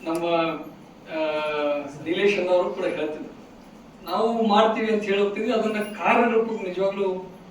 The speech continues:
ಮಾಡಿಕೊಟ್ಟವ್ರು ಯಾರಪ್ಪ ಅಂತಂದ್ರೆ ನಮ್ಮ ಪರಮಾನಂದ ಗುರೂಜಿಯವರು, ನಗರಸಭೆ ಅಧ್ಯಕ್ಷರು. ಅವ್ರು ಮಾಡ್ಬೇಕಾದ್ರೆ ಹಿರಿಯರೆಲ್ಲರೂ ಮಾರ್ಗದರ್ಶನ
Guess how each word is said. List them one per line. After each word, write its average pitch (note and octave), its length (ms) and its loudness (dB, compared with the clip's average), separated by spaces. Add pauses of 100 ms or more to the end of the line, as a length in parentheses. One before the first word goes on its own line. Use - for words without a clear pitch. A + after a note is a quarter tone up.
(100)
ಮಾಡಿಕೊಟ್ಟವ್ರು G#3 680 2
ಯಾರಪ್ಪ F3 220 -2
ಅಂತಂದ್ರೆ G#3 640 -2 (160)
ನಮ್ಮ D#3+ 240 -4
ಪರಮಾನಂದ D#3+ 460 -2
ಗುರೂಜಿಯವರು, D#3 580 -4
ನಗರಸಭೆ D#3 400 0
ಅಧ್ಯಕ್ಷರು. G3+ 880 6 (260)
ಅವ್ರು E3+ 200 6
ಮಾಡ್ಬೇಕಾದ್ರೆ A3+ 760 10 (500)
ಹಿರಿಯರೆಲ್ಲರೂ G#3 1040 4 (240)
ಮಾರ್ಗದರ್ಶನ F3+ 680 0